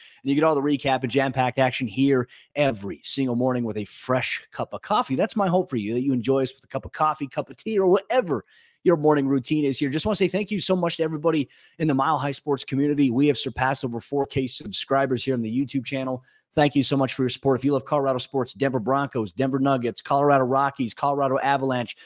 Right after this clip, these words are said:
C U Buffs, this is the place to be if you're a Colorado sports fan. So thank you so much for making us part of your day as you go about your time. And also, we have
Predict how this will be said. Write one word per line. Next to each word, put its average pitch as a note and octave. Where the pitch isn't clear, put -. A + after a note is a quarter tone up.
C -
U D3+
Buffs, D3
this D3+
is D3
the C#3+
place C3+
to -
be B2+
if A#2+
you're A#2
a G#2+
Colorado A2
sports G#2
fan. G#2+
So -
thank E3
you D3+
so D3
much C#3
for C3+
making B2
us A2+
part A2+
of G#2
your G#2+
day G#2+
as B2+
you B2+
go A#2
about G#2
your A2+
time. G#2
And A2+
also, C3
we B2+
have A#2+